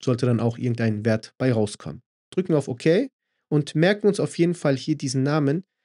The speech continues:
den kopiere ich mir schon mal. Jetzt springen wir einmal zurück und in meinem Fall ist es ein Combined Entity, weil diese Entität springt sowohl positiv als auch negativ. Und dann ist auch schon hier die Power Flow Card Plus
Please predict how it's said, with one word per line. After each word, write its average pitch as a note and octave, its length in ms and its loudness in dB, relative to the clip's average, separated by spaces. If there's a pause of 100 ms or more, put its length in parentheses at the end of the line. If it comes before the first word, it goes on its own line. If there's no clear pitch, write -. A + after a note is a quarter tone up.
(180)
den B2+ 160 0
kopiere C3+ 300 -2
ich C#3+ 120 -6
mir A#2 100 -2
schon G#2 200 -6
mal. D#2 220 -10 (520)
Jetzt B3 460 2
springen - 280 0
wir D3 60 4
einmal D3+ 240 4
zurück E3+ 460 0 (400)
und E3 460 4
in D#3+ 200 6
meinem A3+ 320 4
Fall G3 360 2
ist - 180 -4
es D#3+ 140 0
ein D3+ 280 0
Combined D#3+ 480 2
Entity, D3+ 640 -2
weil C3 320 2
diese D#3 500 -4
Entität D3 680 0 (440)
springt - 400 -2
sowohl D3+ 320 4
positiv E3 640 -2
als D3 220 -2
auch C3+ 120 -2
negativ. E3+ 680 0 (640)
Und D3+ 360 2 (120)
dann F#3+ 380 2 (100)
ist - 160 -4
auch D#3 120 2
schon C#3+ 180 0
hier F3+ 260 -2
die D#3 140 -4
Power D#3 340 2
Flow D3+ 280 2
Card B2+ 300 -4
Plus F3+ 340 -2